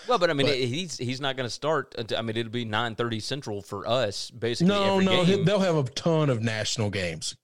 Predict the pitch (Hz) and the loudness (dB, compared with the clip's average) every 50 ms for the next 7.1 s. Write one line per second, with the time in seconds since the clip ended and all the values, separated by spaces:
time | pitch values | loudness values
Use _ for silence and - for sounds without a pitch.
0 | - - 151 147 147 - - - 180 196 196 185 156 127 113 117 107 98 95 - | -2 -2 0 0 0 -4 -2 0 2 2 2 2 0 0 -2 -2 -4 -4 -4 -4
1 | - 107 98 95 92 64 76 - - 160 170 - 113 117 156 147 175 226 247 - | -4 -2 -2 -2 -2 -2 -2 0 2 2 4 4 2 2 0 0 0 -2 -6 -6
2 | 139 127 113 104 175 208 247 240 - - 240 226 220 220 214 202 180 170 170 175 | -6 -6 -4 -2 0 0 0 0 0 0 0 0 2 2 2 2 2 2 2 4
3 | 185 185 185 175 165 185 170 165 165 151 156 156 147 - 143 127 127 143 147 143 | 4 4 4 4 4 4 4 4 4 4 2 2 2 0 0 2 2 2 2 2
4 | 139 139 127 131 127 127 120 120 123 117 113 110 123 117 113 110 104 - - 117 | 2 2 0 0 0 0 2 2 2 0 2 0 2 0 0 -2 -2 -2 -2 0
5 | 117 117 117 110 104 98 90 85 73 57 - - - - - - - 107 104 113 | 0 0 0 0 0 0 0 0 -2 -4 -6 -8 -12 -8 -6 -2 0 2 2 2
6 | 107 101 98 120 139 139 - - - 143 - - 113 90 - - - 95 85 87 | 2 0 0 0 -2 -2 -4 -4 -2 -4 -2 -2 -2 -2 -4 -4 -4 -4 -4 -4
7 | 92 | -6